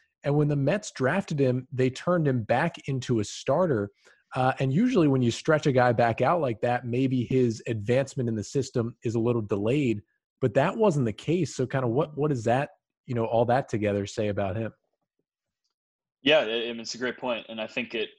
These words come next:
Speaker 2: it goes back to kind of what, what I was saying about him kind of being unique for the organization and how they've advanced guys in the past. Um, you know, l-, last year was the first year with, uh,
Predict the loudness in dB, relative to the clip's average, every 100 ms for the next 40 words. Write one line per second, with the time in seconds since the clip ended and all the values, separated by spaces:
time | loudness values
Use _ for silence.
0 | _ -14 -8 -8 -4 -4 -4 -6 -6 -2
1 | -2 -4 -8 _ _ _ _ _ _ -6
2 | -2 -2 0 0 2 2 2 0 -6 -4
3 | 0 -2 0 -2 -2 -2 -2 -2 -4 0
4 | 2 0 -2 -10 _ 0 0 0 -2 -2
5 | 0 -2 -4 0 0 2 0 -2 -18 _
6 | -6 0 0 2 2 2 -2 -4 2 2
7 | 0 -10 -20 _ _ -2 0 2 0 -8
8 | _ -20 _ _ _ -2 0 0 2 2
9 | 2 0 -2 -4 -8 -4 -4 -2 -2 -2
10 | -2 -6 -8 -12 -6 -4 -4 -6